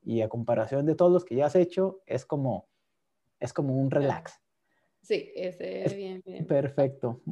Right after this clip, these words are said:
Speaker 2: Entonces
Speaker 1: Y pues ya nada más
Speaker 2: necesitamos
Speaker 1: aplicas.
Speaker 2: O sea, y los únicos documentos que necesitas traerte de tu país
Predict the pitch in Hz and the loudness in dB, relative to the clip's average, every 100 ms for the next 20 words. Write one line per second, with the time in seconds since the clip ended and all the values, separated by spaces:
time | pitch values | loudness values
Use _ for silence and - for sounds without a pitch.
0 | - _ _ 202 214 214 233 269 175 170 | -12 _ _ 0 6 8 8 8 8 10
1 | 185 185 196 208 190 185 147 120 - - | 10 10 8 6 8 6 6 2 0 -16
2 | _ _ _ _ _ _ 202 214 196 220 | _ _ _ _ _ _ 0 2 2 0
3 | 208 202 196 - 190 208 220 226 285 254 | -2 -4 -6 -8 -2 0 2 2 2 2
4 | 226 214 208 247 269 - 220 202 196 185 | 2 2 0 -4 -8 -8 -4 -4 -4 -8
5 | 180 226 - 202 190 190 214 226 226 226 | -8 -8 -8 -8 -8 -8 -10 -8 -10 -8
6 | 220 269 392 | -6 -4 -6